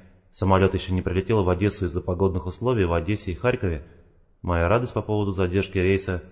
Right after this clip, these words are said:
сменилась досадой. Интересно иногда бывает.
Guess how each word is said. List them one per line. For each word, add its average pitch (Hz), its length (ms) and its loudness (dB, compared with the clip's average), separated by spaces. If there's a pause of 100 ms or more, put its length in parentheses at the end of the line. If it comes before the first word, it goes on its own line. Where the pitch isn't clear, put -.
(300)
сменилась 98 400 -4
досадой. 85 580 -2 (840)
Интересно 92 360 0
иногда 82 200 -2
бывает. 85 340 0